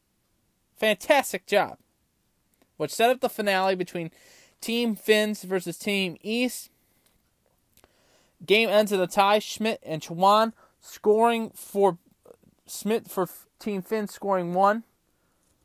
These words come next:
And Chawan scoring one for Team East, tying it at one. And the former Bowling Green State University standout, Dejan Mingo, gets the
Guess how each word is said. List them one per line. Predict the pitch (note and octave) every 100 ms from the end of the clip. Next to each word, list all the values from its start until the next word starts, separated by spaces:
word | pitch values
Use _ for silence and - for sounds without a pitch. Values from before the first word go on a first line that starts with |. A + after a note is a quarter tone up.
| _ _ _ _ _ _ _ _ _ _ -
And | C3+
Chawan | F3 G3 G#3+ G#3
scoring | - G3 G3 F3+ -
one | D#3+ F#3+ G3+ G#3 _ _ _ _ _ _ _ _
for | -
Team | E3 - F#3+
East, | G3+ G#3
tying | G#3+ G#3 G#3+
it | G3+
at | F3
one. | G3 G3+ - _ _
And | - D3 D#3+
the |
former | D#3 G3 A#3 A#3+
Bowling | G3 G#3 A3
Green | G3+ G#3+ G#3+
State | - G3+
University | G3+ G3+ - F#3+
standout, | - G3 F#3+ F3 -
Dejan | F3 G#3 F#3+ G3+ G3
Mingo, | G3 F#3 E3
gets | E3 -
the | D#3+